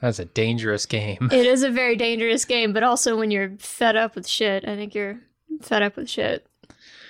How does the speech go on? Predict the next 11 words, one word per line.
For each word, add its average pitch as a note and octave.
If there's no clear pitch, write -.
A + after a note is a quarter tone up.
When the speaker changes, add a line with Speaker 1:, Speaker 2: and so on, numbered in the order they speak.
Speaker 1:
Yeah. E3
Hmm. A#2
Speaker 2:
Maybe, G#3+
or G#3
maybe B3+
this G#3+
is G#3
just G#3+
the A3+
dark -
side. F#3+